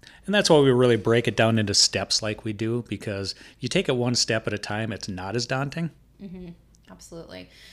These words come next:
Speaker 2: So we do have all these steps posted on our website, along with that site visit checklist.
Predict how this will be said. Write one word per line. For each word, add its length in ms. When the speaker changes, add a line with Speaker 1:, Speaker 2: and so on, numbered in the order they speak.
Speaker 2:
So 400
we 180
do 200
have 240
all 220
these 240
steps 480
posted 540
on 180
our 140
website, 560
along 440
with 160
that 240
site 500
visit 340
checklist. 600